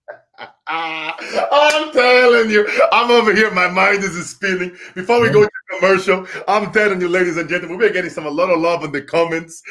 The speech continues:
Speaker 1: You guys heard what James just said, man. Wow, what a great, powerful story about the lady from prison. You know, she's, it's like, I tell people around the world when I travel and I translate to other languages, James, you gotta become unreasonable.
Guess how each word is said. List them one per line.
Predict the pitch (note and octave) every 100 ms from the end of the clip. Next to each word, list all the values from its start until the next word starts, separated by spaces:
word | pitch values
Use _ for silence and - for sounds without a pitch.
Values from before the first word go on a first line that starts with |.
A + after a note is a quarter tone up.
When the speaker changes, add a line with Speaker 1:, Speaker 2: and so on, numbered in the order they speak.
| - - -
Speaker 1:
You | D#4+
guys | G4 G4+
heard | C#4 B3+
what | B3 G3+
James | G#3 G#3 G3
just | F#3+ F#3
said, | F#3 F3 E3+
man. | F3 F3
Wow, | F#3 F3 D3+
what | A3+
a | D#4+ -
great, | D3+ F3+ F#3+ F#3 -
powerful | F3+ F3+ F3+ E3
story | - D3 C#3+ D3 _ _ -
about | D3+ D#3 D#3+ D#3
the |
lady | D#3 C#3 C#3+
from | C#3+ D#3+ D3+
prison. | - D4+ D4 D3 - -
You | - - - F#3+
know, | G#3+
she's, | F#3+ G3 F#3
it's | G3+ G3
like, | A#3+ A3 G#3+ _ _ -
I | G3+
tell | A#3 A#3+
people | A#3+ - G3+ -
around | G#3 A#3 A#3
the | A3
world | A#3 B3
when | A3
I | F#3+
travel | - C4 A#3+ A#3 A3+
and | F#3+
I |
translate | E3+ - A3+ F3 G#3 G#3+ -
to | G3+
other | G3 F#3+ F3+
languages, | G#3+ G#3 -
James, | - E3+ _ _ -
you | G3+ -
gotta | F#3 G#3 G3+ D#3
become | G3+ - F#3+ G3+ G#3 -
unreasonable. | G#3+ G3 F#3 F#3 G#3 G3 E3+ D3 C3 C3 G#2